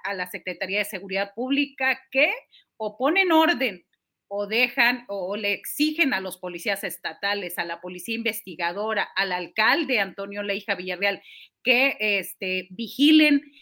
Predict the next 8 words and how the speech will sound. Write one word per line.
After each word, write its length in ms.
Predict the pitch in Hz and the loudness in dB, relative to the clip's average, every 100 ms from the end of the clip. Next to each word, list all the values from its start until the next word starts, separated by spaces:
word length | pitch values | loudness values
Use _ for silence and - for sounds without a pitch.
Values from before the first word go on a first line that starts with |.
| _ _ _ - | _ _ _ -18
y 160 | 208 | -6
que 120 | 226 | -4
preserven 520 | 214 208 - 269 302 277 | 0 -2 2 2 4 4
la 100 | 202 | 2
seguridad 720 | 247 190 214 220 240 294 320 - | -2 -8 -8 0 4 4 2 -4
o 280 | 240 359 | 0 0
que 360 | - 349 381 403 | 0 0 0 -2
ellos 360 | 233 240 254 | -4 -4 -4